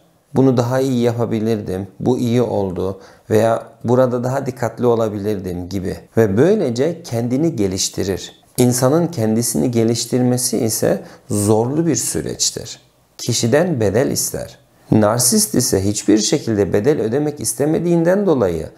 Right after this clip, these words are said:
davranışlarını sorgulamaz bile. Fakat başkalarını yargılar. Dolayısıyla kendine yakıştıramadığı o davranışları başkalarına yansıtır.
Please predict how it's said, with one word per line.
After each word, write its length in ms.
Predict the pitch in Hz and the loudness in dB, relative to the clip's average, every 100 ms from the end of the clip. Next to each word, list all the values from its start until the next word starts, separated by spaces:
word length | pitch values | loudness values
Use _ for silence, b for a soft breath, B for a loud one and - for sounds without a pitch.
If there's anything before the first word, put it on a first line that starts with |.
| B B 120 | B B 0
davranışlarını 800 | 110 139 175 196 - 196 170 | 2 2 0 -2 -2 0 0
sorgulamaz 880 | 113 - 113 110 110 113 131 151 123 | -2 -2 -2 0 0 0 0 -2 -4
bile. 240 | 90 65 57 - _ _ - | -6 -8 -12 -20 _ _ -8
Fakat 380 | - 110 113 | -4 -2 -2
başkalarını 760 | 117 107 - 107 113 117 147 165 | -2 -4 -2 -2 0 -2 -4 -4
yargılar. 680 | 95 90 87 90 82 85 - _ _ _ _ _ _ - | -4 -6 -6 -4 -6 -8 -16 _ _ _ _ _ _ 0
Dolayısıyla 800 | 107 139 131 - 220 170 87 - B B B B | 2 4 2 2 2 2 2 -2 B B B B
kendine 500 | - 110 117 117 151 | 0 0 2 2 2
yakıştıramadığı 1040 | 180 143 - - - - 190 175 120 101 | 0 -2 -6 -8 -2 0 2 2 2 0
o 260 | - - 170 | 0 0 2
davranışları 840 | 156 127 113 107 104 - 92 107 - B B - | 2 2 0 -2 -6 -4 -2 -2 -4 B B -4
başkalarına 720 | 110 - - 123 123 123 170 | -2 0 0 2 2 0 -2
yansıtır. 760 | 185 110 90 - - 82 - | -2 -4 -6 -8 -10 -14 -16